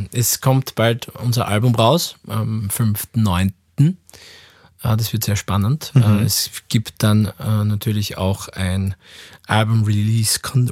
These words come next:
Speaker 1: Release-Konzert in, ähm, Graz. Das wird auch super toll werden. Wird dann im Oktober sein und, ähm, so viele neue Sachen werden passieren. Wir werden, äh, Songwriting-Camps machen, wir werden viel mehr schreiben, wir werden,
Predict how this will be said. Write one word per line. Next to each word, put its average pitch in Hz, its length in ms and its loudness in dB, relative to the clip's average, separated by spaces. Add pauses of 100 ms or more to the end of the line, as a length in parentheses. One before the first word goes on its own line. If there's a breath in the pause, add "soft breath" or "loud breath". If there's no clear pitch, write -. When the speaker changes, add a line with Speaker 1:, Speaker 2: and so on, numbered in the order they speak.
Speaker 1:
Release-Konzert 120 1080 0
in, 104 420 -2
ähm, 104 640 -4
Graz. 113 420 0 (680 loud breath)
Das 107 180 -4
wird 101 160 -4
auch 101 220 -2
super 123 340 -2
toll 104 300 0
werden. 107 380 0 (480)
Wird 110 160 -2
dann 107 140 0
im 107 200 0
Oktober 104 400 -2
sein 110 420 2
und, 107 840 -2
ähm, 101 640 0 (540)
so 113 260 0
viele 113 560 0
neue 107 300 0
Sachen 104 680 -2
werden 98 300 -2
passieren. 123 640 0
Wir 110 120 -2
werden, 104 340 -2
äh, 107 220 -6
Songwriting-Camps 107 1000 -2
machen, 104 420 -2
wir 101 120 -6
werden 101 180 -4
viel 107 180 -4
mehr 101 180 -2
schreiben, 98 720 -4
wir 98 160 -6
werden, 98 240 -6